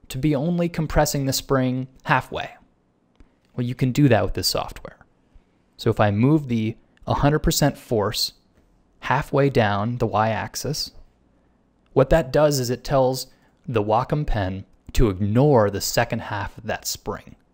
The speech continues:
So once that spring compresses to fifty percent of the way, I've applied what used to be fifty percent pressure.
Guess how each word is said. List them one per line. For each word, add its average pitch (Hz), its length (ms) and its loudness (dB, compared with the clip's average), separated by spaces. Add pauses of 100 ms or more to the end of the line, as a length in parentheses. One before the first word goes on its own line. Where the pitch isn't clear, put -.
(760)
So - 140 0
once 123 280 2
that 170 180 2
spring 156 340 0
compresses 123 640 -2
to 98 260 -6
fifty 123 300 -4
percent 127 300 -2
of 139 60 0
the 151 60 0
way, 110 320 -2 (420)
I've 110 120 0
applied 95 520 -4 (360)
what 107 220 0
used 123 300 0
to 104 60 -2
be 107 260 -6 (120)
fifty - 300 -6
percent 139 400 -4
pressure. 113 460 -4